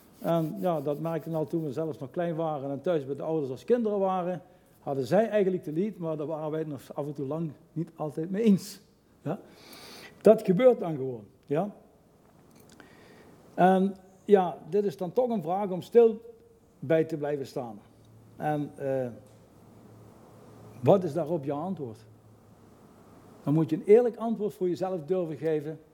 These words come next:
Durf ik mijzelf, zeg maar, dus echt aan hem te geven? Durf ik op een gegeven moment echt aan te geven van, "Oké, ik ben een kind van God en ik sta onder uw autoriteit."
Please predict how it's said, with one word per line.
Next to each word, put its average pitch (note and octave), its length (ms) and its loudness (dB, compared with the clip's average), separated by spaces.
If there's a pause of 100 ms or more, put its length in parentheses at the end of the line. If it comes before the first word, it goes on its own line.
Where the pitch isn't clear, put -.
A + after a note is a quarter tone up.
(320)
Durf G#3 320 4
ik A#3 140 -4
mijzelf, E3+ 420 -6
zeg E3 200 -10
maar, C#3+ 120 -10
dus D3 220 -8 (160)
echt - 340 -6 (440)
aan - 140 -2
hem E3+ 180 0
te E3+ 120 -4
geven? D#3+ 380 -4 (500)
Durf F#3+ 240 8
ik D#3+ 80 -2
op F3 80 -4
een C#3+ 80 -8
gegeven E3 200 -4
moment D#3+ 180 -6 (300)
echt F#3 200 -6
aan F3 180 -4
te D#3+ 100 -8
geven D#3 300 -4
van, D3 240 -6 (100)
"Oké, F3+ 420 -2 (800)
ik E3 180 2
ben F#3+ 160 2
een F3 200 -2 (100)
kind F#3 260 2
van E3 160 -10
God E3 340 -8 (1300)
en D#3 320 0
ik D3+ 140 -6
sta F3+ 200 0
onder E3+ 320 -2
uw F#3+ 180 -2 (320)
autoriteit." C3+ 680 -10